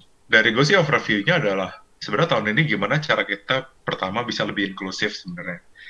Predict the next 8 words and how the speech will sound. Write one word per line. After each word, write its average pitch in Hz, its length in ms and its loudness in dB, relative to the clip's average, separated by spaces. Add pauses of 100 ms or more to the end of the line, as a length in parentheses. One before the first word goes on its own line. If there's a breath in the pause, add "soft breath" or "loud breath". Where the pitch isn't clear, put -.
(520 loud breath)
Gimana 107 240 2
bisa 123 160 2
invite 104 320 -2
orang-orang 101 400 0 (160)
yang 98 80 -4
lebih, 101 480 0
nggak - 400 0
tadi, 107 400 0